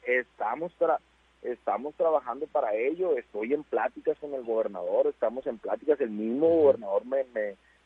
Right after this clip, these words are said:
Speaker 1: me ha hecho hincapié de, de muchas cosas como el tema de las becas, el tema de, de apoyos, eh, eh, a los deportistas que están dando resultados, eh, hay muchas cosas que,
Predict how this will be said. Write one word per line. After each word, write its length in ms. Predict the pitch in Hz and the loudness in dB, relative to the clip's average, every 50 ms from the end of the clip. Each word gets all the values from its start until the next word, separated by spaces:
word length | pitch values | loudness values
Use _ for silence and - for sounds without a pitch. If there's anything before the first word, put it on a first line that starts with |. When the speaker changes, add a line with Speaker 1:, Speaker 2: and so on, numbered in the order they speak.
| _ _ | _ _
Speaker 1:
me 200 | - 104 107 107 | 2 4 4 4
ha 200 | 104 101 101 107 | 4 4 6 6
hecho 300 | 110 117 113 - - 143 | 4 4 2 -2 -8 -8
hincapié 600 | 139 135 - - 120 - - - 101 104 107 113 | -8 -4 0 2 2 2 0 0 0 2 2 4
de, 220 | 120 127 131 131 | 2 2 0 -2
de 220 | 117 117 117 117 110 | -2 -4 -4 -6 -6
muchas 400 | 107 104 104 101 - 135 127 - | -6 -8 -12 -8 -6 -6 -6 -2
cosas 360 | - 120 120 113 - 143 - | 0 0 2 2 2 -2 -2
como 260 | - 135 127 123 107 | -2 -2 -2 0 -2
el 60 | 90 | -4
tema 340 | - - 95 101 113 120 120 120 | 0 0 2 2 4 4 4 6
de 80 | 117 | 6
las 180 | 107 98 90 85 85 | 4 4 2 0 -2
becas, 720 | - 85 85 90 98 107 107 - - 123 117 113 110 110 107 _ _ _ _ _ _ _ _ - | -4 -4 0 2 2 2 0 2 4 4 6 6 6 2 0 _ _ _ _ _ _ _ _ -4
el 180 | 90 92 85 | -4 -4 -4
tema 400 | _ - 104 104 107 117 120 123 | _ 0 0 0 0 0 0 0
de, 180 | 117 117 107 98 | 2 2 2 2
de 180 | 92 110 117 117 113 | 4 4 6 6 6
apoyos, 800 | 104 101 - - - 107 107 110 120 120 123 139 135 131 127 - _ _ _ _ _ _ _ - | 4 2 -2 -4 -4 -2 -2 -2 -4 -4 -4 -4 -6 -6 -6 -10 _ _ _ _ _ _ _ -10
eh, 300 | 98 104 104 104 104 98 - | -8 -8 -6 -6 -8 -8 -8
eh, 440 | 107 101 101 101 98 98 92 92 82 _ _ _ _ | -8 -8 -6 -6 -6 -6 -8 -10 -12 _ _ _ _
a 100 | - 98 | -2 0
los 160 | 107 113 107 95 | 0 0 2 0
deportistas 600 | 110 - _ - 104 - - 95 - - 131 - | 0 -2 _ -4 -10 -10 -12 -16 -14 -14 -14 -14
que 120 | - - | -16 -6
están 220 | _ - 98 95 | _ 2 2 4
dando 240 | 104 117 120 127 135 | 4 4 4 4 4
resultados, 1040 | 131 127 127 - - 104 92 - - - - - 107 113 123 123 127 127 123 120 - _ _ _ _ _ _ - | 4 4 4 2 0 -6 -10 -6 -4 0 2 4 6 8 6 6 6 2 -2 -4 -6 _ _ _ _ _ _ -6
eh, 140 | 101 107 - - - | -4 -4 -4 -2 0
hay 140 | 113 120 | 0 0
muchas 320 | 135 147 151 151 - 170 - | 0 -2 -6 -4 -4 -6 -4
cosas 360 | _ - 156 151 - 170 156 - _ | _ -2 -2 -2 -2 -4 -8 -8 _
que, 340 | - 139 123 117 110 104 | -4 -2 -2 -2 -2 -4